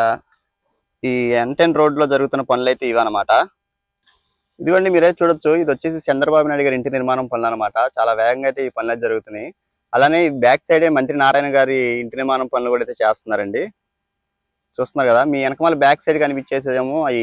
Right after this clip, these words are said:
ఎన్జీఓ ఆఫీసర్స్ టవర్స్ అనమాట. ఇటు సైడ్ ఏమో వచ్చేసి గ్రూప్ డి ఆఫీసర్స్ టవర్స్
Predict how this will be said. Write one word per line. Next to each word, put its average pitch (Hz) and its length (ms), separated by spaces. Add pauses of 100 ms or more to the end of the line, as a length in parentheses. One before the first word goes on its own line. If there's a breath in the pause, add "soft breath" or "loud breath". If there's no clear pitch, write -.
ఎన్జీఓ 131 240 (120)
ఆఫీసర్స్ - 480
టవర్స్ 104 320
అనమాట. 101 280 (2250)
ఇటు 131 180
సైడ్ 147 180
ఏమో 151 140
వచ్చేసి 139 320
గ్రూప్ 135 220
డి 139 120
ఆఫీసర్స్ 120 440
టవర్స్ 107 300